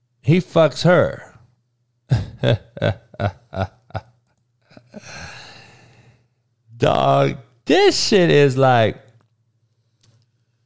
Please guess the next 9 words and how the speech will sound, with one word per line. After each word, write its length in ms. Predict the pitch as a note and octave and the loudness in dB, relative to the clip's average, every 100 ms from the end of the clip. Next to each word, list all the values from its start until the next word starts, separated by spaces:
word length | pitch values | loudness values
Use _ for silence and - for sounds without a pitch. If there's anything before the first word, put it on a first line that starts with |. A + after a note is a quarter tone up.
| - | -4
exhausting. 1200 | B2+ A#2+ G2+ G2 B2+ - - - - - F2+ - - _ _ _ _ _ _ | -2 0 -4 -4 -2 0 -2 -4 -4 -2 -2 -4 -14 _ _ _ _ _ _
That 300 | - G#3 F#4 | -6 -2 -2
shit 260 | - D#4 C4+ | 0 2 4
is 180 | G#3 E3+ | 4 2
exhausting. 960 | D#3 A#2+ A2+ G3+ F4 E3 - - F2+ - _ _ _ _ _ _ _ _ _ _ _ _ | 0 0 -2 0 0 -2 -6 -12 -14 -16 _ _ _ _ _ _ _ _ _ _ _ _
Who, 420 | - F#4 B4 - - _ _ _ | 0 0 0 -6 -20 _ _ _
who's 560 | - - G#4 A#4+ A4 D4 | -10 0 4 6 4 4
gonna 220 | D#4+ G#3+ | 2 0
fuck 480 | - - C4 B3+ | -2 -2 -2 -2